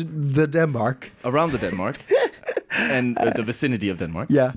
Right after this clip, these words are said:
Speaker 2: Yes.
Speaker 1: And we talk about them.
Speaker 2: Yes. We give
Speaker 1: Uh,
Speaker 2: our take on 'em.
Speaker 1: yeah.
Speaker 2: Sometimes.
Speaker 1: Uh, let's get, sh-, let's get into it.
Speaker 2: You wanna go?
Speaker 1: No, I want you to go.
Speaker 2: Okay, I'll go.
Speaker 1: <laughs> I'm so bunged up. I ju-, g-,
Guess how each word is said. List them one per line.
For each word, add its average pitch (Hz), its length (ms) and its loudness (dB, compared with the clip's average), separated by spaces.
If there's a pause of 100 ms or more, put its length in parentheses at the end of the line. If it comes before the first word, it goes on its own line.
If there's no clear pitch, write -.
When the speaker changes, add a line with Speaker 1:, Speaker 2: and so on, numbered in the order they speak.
Speaker 2:
Yes. 113 320 -8
Speaker 1:
And 185 180 0
we 202 120 0
talk 240 280 0
about 196 200 2
them. 104 260 -6
Speaker 2:
Yes. - 320 -4 (220)
We 110 80 -2
give 151 160 2
Speaker 1:
Uh, - 60 2
Speaker 2:
our 127 100 0
take 139 260 -8
on 87 100 -8
'em. - 200 -14
Speaker 1:
yeah. 269 160 2 (240)
Speaker 2:
Sometimes. - 480 -10 (240)
Speaker 1:
Uh, 190 1200 2
let's 214 160 0
get, 196 180 -2
sh-, - 360 -4
let's 117 140 -6
get 123 140 -4
into 214 260 0
it. - 160 0 (600)
Speaker 2:
You 123 120 -2
wanna 139 120 0
go? 175 240 0 (260)
Speaker 1:
No, 220 440 4
I 202 60 4
want 190 180 4
you 214 80 2
to 190 100 2
go. 139 220 4 (300)
Speaker 2:
Okay, 233 320 0 (420)
I'll 180 120 2
go. 185 280 2 (120)
Speaker 1:
<laughs> - 140 -10
I'm - 180 2
so 214 320 4
bunged 208 320 0
up. 165 160 4
I 156 100 4
ju-, 165 240 -4
g-, 170 300 -4